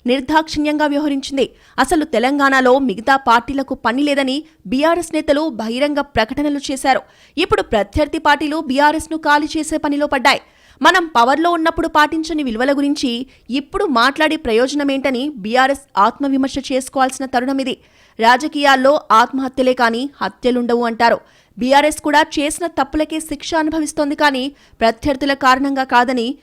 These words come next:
విశ్లేషకులు గుర్తు చేస్తున్నారు. ఇప్పటికీ విషయం అర్థం చేసుకోకపోతే ఆ పార్టీని ఎవ్వరూ కాపాడలేరంటున్నారు. పార్లమెంట్లో జీరో కావడంతో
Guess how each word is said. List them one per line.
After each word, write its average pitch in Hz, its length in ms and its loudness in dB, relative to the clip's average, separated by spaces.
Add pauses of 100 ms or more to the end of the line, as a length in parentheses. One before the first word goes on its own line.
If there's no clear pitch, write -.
(160)
విశ్లేషకులు 269 640 -2
గుర్తు 269 380 -6
చేస్తున్నారు. 269 400 0 (420)
ఇప్పటికీ 269 440 0
విషయం 302 340 -2
అర్థం 302 220 0
చేసుకోకపోతే 311 880 -2 (260)
ఆ 262 100 6
పార్టీని 277 460 4
ఎవ్వరూ 247 400 2
కాపాడలేరంటున్నారు. 247 960 2 (500)
పార్లమెంట్లో 302 640 4
జీరో 226 340 -2
కావడంతో 277 640 2